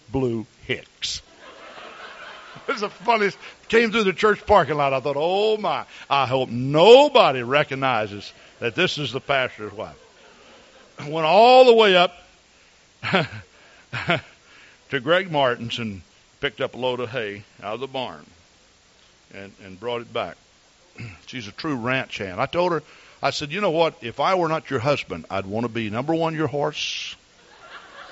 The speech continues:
<clears throat> Number two, I'd like to be your cat." And she's gonna take, she's gonna take care of him.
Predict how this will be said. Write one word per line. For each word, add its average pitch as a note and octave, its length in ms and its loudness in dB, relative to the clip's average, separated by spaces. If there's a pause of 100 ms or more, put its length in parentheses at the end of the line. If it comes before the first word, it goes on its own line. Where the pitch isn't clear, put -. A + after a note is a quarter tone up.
(640)
<clears throat> C#3 60 -14 (720)
Number B2 200 -6
two, C#3+ 260 -2
I'd B2 80 0
like A#2+ 180 0
to A#2 60 -8
be A#2+ 120 -4
your A2 160 -4
cat." - 480 -14 (2000)
And F#2+ 100 -20
she's C3 220 -16
gonna D3+ 220 -8
take, E3 240 -6 (120)
she's D#3 460 -8
gonna F3+ 220 -2
take E3+ 300 -2
care F#3+ 300 0
of A2+ 120 -2 (2250)
him. C#3 200 -14